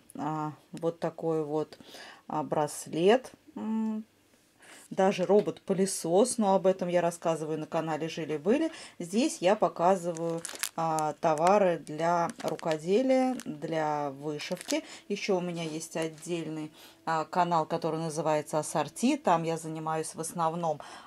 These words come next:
а, мыльными букетами. Это мыло ручной работы. Для тех, кто еще не видел, хочу показать.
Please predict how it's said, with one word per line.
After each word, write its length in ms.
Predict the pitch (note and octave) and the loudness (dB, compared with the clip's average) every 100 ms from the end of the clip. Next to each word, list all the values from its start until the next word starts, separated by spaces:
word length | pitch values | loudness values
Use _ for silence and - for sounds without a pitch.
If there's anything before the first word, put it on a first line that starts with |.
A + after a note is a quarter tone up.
| - | -4
а, 260 | D#3 D3+ C#3 - | 0 0 0 -6
мыльными 560 | D#3+ F#3 F3 D#3 D3 | -4 -2 -2 -2 -6
букетами. 920 | C#3 E3 A3+ - D#3+ C#3 F#3+ G#3+ C4+ C#4+ _ | -4 0 0 0 -2 0 2 4 4 2 _
Это 440 | F#3 - F#3 E3+ E3 | -6 -2 4 4 4
мыло 400 | E3+ F3+ D3+ D3 - - - | 0 0 0 0 -6 -16 -8
ручной 460 | E3+ F#3 - G3 E3+ | -2 -2 0 2 4
работы. 640 | E3+ E3+ C#3+ D3 - G#3+ | 6 6 4 0 6 6
Для 200 | A3 F#3+ | 6 4
тех, 260 | F#3 F#3 F3 | 4 0 -2
кто 200 | - E3 | -6 -6
еще 240 | D#3+ - | -6 -6
не 140 | D3+ D3+ | -6 -6
видел, 400 | C3+ D#3 A#3 A#3+ | -8 -2 0 0
хочу 320 | - E3 - | -2 -4 -6
показать. 640 | - - D#3 D3 G3 - | -10 -4 -2 2 2 2